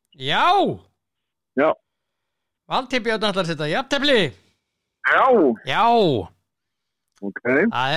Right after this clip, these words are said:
Speaker 1: er jafnteflisfnykur af þessu leik.
Speaker 2: Já, ok. Já, já.
Speaker 1: En svo er það Fylkir Breiðablik, síðasti leikurinn.
Speaker 2: Já, ég,
Speaker 1: Fyrir,
Speaker 2: já,
Speaker 1: fyrir
Speaker 2: ég
Speaker 1: hlé.
Speaker 2: held að það, ég held að það sé bara Breiðablik sigur og það er ekkert að ræða þetta frekar.
Speaker 1: Nei, ég er sammála þér.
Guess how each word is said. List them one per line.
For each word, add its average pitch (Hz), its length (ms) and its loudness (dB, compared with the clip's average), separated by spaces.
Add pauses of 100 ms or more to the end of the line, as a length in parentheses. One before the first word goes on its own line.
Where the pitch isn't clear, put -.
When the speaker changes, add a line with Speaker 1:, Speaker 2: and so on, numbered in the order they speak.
Speaker 1:
er 185 60 -2
jafnteflisfnykur 151 1300 -6
af 151 200 -2
þessu 127 220 -4
leik. 127 300 -8 (640)
Speaker 2:
Já, 131 160 0
ok. 131 120 0 (840)
Já, 120 60 2 (120)
já. 233 100 2 (140)
Speaker 1:
En 147 140 -4
svo 185 120 -2
er 220 180 2
það 185 100 0
Fylkir 196 300 -2
Breiðablik, 214 520 0 (280)
síðasti 185 320 -8
leikurinn. 185 300 -4
Speaker 2:
Já, 107 200 2
ég, 107 220 2
Speaker 1:
Fyrir, 147 320 -4
Speaker 2:
já, 117 160 2 (100)
Speaker 1:
fyrir 113 60 2
Speaker 2:
ég - 80 2
Speaker 1:
hlé. 170 80 0
Speaker 2:
held 104 80 0
að 107 100 -2
það, 113 60 0 (640)
ég 113 120 2
held 113 140 0
að 110 80 -4
það 113 100 0
sé 110 100 -4
bara 107 200 0
Breiðablik 113 340 0
sigur 127 240 2 (120)
og 107 100 -4
það 110 80 0
er 107 100 0
ekkert 107 140 -2
að 113 60 4
ræða 120 200 2
þetta 120 140 -2
frekar. 107 240 -2 (100)
Speaker 1:
Nei, 127 220 -8
ég 139 120 -8
er 139 40 -10
sammála 151 340 -6
þér. 175 120 -8